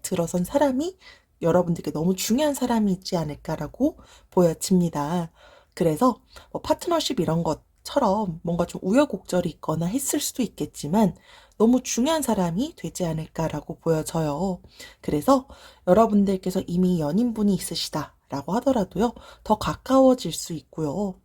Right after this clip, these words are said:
그리고 과거에 대한 불화 이런 것들은 사라지고요. 신뢰는 더 커질 것이다라는 걸 나타내요.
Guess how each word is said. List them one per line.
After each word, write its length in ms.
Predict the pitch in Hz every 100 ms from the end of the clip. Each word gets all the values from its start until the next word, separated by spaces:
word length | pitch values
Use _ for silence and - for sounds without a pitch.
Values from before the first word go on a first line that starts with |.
| _
그리고 480 | - 143 - 311 - -
과거에 520 | - 165 - 165 165
대한 360 | - 139 147 -
불화 520 | - 165 156 262 - -
이런 280 | 180 185 175
것들은 400 | 160 - 156 196
사라지고요. 760 | - 302 294 180 - 160 240 - - _
신뢰는 600 | - 269 269 208 269 370 _ _
더 220 | - 147 -
커질 400 | - - - -
것이다라는 560 | 233 - 202 180 151
걸 120 | 147 151
나타내요. 720 | - 175 170 151 147 196